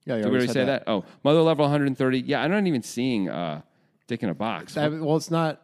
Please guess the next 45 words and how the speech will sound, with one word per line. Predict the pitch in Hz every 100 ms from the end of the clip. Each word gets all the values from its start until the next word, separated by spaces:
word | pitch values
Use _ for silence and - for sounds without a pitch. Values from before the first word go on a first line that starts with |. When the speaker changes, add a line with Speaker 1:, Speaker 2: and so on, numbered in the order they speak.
| -
Speaker 1:
Maybe | 151 151 156
is, | 143 - -
is | 160
Speaker 2:
Oh. |
Speaker 1:
that | 160 143
not | 127 135
technically | 147 143 147
Lonely | 135 127 123
Island? | 110 120 110
Speaker 2:
Maybe | 107 90
it | 73
isn't. | 78
All | 87
right, | 120 110
let's | 135
not | 160 120
do | 90
any | 78
more | 69
of | -
Speaker 1:
All | 127
right, |
Speaker 2:
this. | 101
Speaker 1:
yeah, | 110
we're | 120
done. | 120
Speaker 2:
It's | 95
too | - 123
much. | 80 - - _ _ _
It's | -
too | -
much. | 110 - -
But | 156 139 -
Lonely | 180 185
Island | 156 147
stuff | 135 110
also | 117 113
really | 113 110 101
fun, | 98 85 85 -
worth | 113 110
watching, | 104 90 - 90 82
and | 90 85 82
if | 82 -
you | 85
haven't | 87 78 73